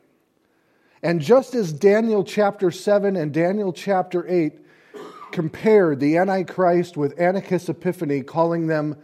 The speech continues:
both the little horns, we now move to the Holy Spirit describing for us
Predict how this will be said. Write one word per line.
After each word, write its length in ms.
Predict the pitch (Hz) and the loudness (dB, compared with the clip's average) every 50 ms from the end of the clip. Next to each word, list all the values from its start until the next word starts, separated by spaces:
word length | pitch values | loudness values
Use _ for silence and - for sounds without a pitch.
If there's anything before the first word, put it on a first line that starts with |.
| _ _ _ _ _ _ _ _ - | _ _ _ _ _ _ _ _ -10
both 560 | 151 131 175 185 170 135 131 143 - - - - _ _ _ _ _ _ _ - | -2 4 6 6 6 6 4 0 -4 -10 -20 -20 _ _ _ _ _ _ _ -4
the 100 | - 135 | -2 0
little 400 | 135 135 156 180 175 180 160 147 | 2 4 4 6 6 6 4 0
horns, 800 | 123 - - 185 175 160 135 120 113 127 151 180 165 - - - _ _ _ _ _ - - - _ _ _ _ _ _ _ _ _ _ _ _ _ _ _ _ _ _ _ _ - | -2 -2 0 0 2 2 0 0 -4 -4 -6 -8 -8 -12 -18 -20 _ _ _ _ _ -20 -20 -20 _ _ _ _ _ _ _ _ _ _ _ _ _ _ _ _ _ _ _ _ -2
we 160 | 160 185 220 | 0 2 2
now 260 | 220 214 208 202 196 | 4 4 4 4 4
move 680 | 196 190 196 220 262 247 208 160 143 151 196 196 143 131 127 - - - _ _ _ _ _ _ _ _ _ _ _ _ _ _ _ _ _ _ - 139 - | 4 2 2 2 2 4 4 2 2 2 -2 -4 -8 -14 -20 -20 -20 -20 _ _ _ _ _ _ _ _ _ _ _ _ _ _ _ _ _ _ -10 -2 2
to 80 | 208 | 4
the 120 | 196 180 165 | 4 4 6
Holy 260 | 156 214 240 262 247 | 4 4 4 2 0
Spirit 420 | - - - 214 202 196 202 202 | -4 -4 2 4 6 6 6 6
describing 960 | 202 185 175 - - - 208 196 208 226 214 160 147 131 127 131 165 175 165 - _ _ _ _ _ _ _ _ _ _ _ | 2 -2 -4 -2 0 2 2 4 4 4 4 2 2 0 -2 -4 -8 -10 -12 -14 _ _ _ _ _ _ _ _ _ _ _
for 320 | _ - 196 202 214 190 | _ 2 4 4 4 4
us 420 | 143 127 120 131 151 - - - | 4 2 0 -2 -4 -8 -14 -20